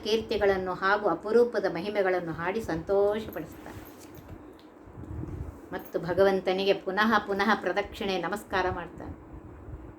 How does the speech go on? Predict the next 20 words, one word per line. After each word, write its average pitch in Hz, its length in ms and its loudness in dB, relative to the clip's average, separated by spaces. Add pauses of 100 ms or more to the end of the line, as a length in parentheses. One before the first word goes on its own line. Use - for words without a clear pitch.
(560)
ಆಗ 185 200 4
ಪರಮಾತ್ಮನ 185 680 0 (120)
ದಯಾದೃಷ್ಟಿಯು 185 880 4 (680)
ಅವನ 190 200 0 (100)
ಮೇಲೆ 185 240 4
ಬೀಳಲು 190 560 6 (580)
ಎಲ್ಲರೂ 226 560 6
ನೋಡುತ್ತಿರಲು 208 760 2 (880)
ತನ್ನ 208 240 2
ಪಾಪಗಳಿಂದ 196 760 2
ಮುಕ್ತನಾಗಿ 196 840 0 (520)
ತನ್ನ 190 280 2
ಗಂಧರ್ವ 196 500 4
ಲೋಕಕ್ಕೆ 180 480 2
ಹೊರಟು 170 300 -6
ಹೋಗ್ತಾನೆ. - 480 -14 (2250)
ಪರಮಾತ್ಮನು 180 640 0
ಗರುಡನಿಂದ 180 540 4
ಕೆಳಗೆ 175 420 4
ಇಳಿದು 185 560 2